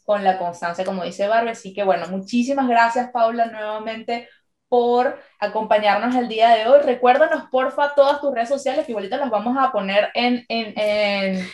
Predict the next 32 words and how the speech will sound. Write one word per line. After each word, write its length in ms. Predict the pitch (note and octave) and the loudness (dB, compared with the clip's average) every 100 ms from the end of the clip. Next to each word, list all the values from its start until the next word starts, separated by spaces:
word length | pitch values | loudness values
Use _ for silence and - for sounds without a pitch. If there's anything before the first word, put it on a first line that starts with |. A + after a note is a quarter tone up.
| - - | -14 -6
en 140 | G#3+ | 0
los 120 | G#3+ | 2
episodios, 600 | G#3+ G3 A3 A3 G#3+ A#3 | 2 -2 -2 0 0 0
en 180 | G#3+ G3+ | -2 -2
el, 300 | G3 F#3+ F#3+ F#3+ C#4 _ _ _ _ _ - - | -4 -6 -8 -8 -10 _ _ _ _ _ -12 -4
la 160 | G3+ G3 | 0 2
cajita 400 | G3 A3+ A#3+ C4+ | 2 0 2 2
de 120 | B3 | 0
YouTube 460 | G#3 G3 A#3+ C4 - | -4 -8 -8 -8 -10
y 180 | A3+ A3 | -6 -4
en 180 | G#3+ F#3+ F#3 | -4 -6 -8
Spotify, 540 | - A3+ C#4 - D4 | -4 -2 -2 -4 -4
en 60 | C#4 | -2
la 80 | F#3 | -2
descripción, 500 | F#3 F#3 F#3 C4+ F4+ - - - | -4 -6 -4 -2 -2 -4 -20 -2
pero 200 | A3+ G#3+ | 2 4
de 80 | G#3 | 4
todas 160 | A3+ | 2
formas, 260 | C#4 C4+ C#4 | 2 0 -2
recuérdanos 500 | A3+ A3+ A#3 B3+ C4+ | -2 -2 0 -2 -2
para 160 | B3 G3+ | -2 -2
dejarlos 320 | G3+ G3 A#3 | -4 -6 -6
acá 160 | A3+ G3 | -4 -2
en 80 | |
pantalla 360 | G3 G#3 A3+ A#3+ | -2 -2 -2 -4
para 160 | A#3 F#3 | -4 -2
todas 140 | F#3+ | -4
las 100 | A3+ | -4
personas 340 | G3+ F#3+ F3+ - | -10 -10 -12 -10
que 60 | |
nos 200 | G3 E3 | -10 -12
ven. 300 | - C#3 C3 | -12 -14 -14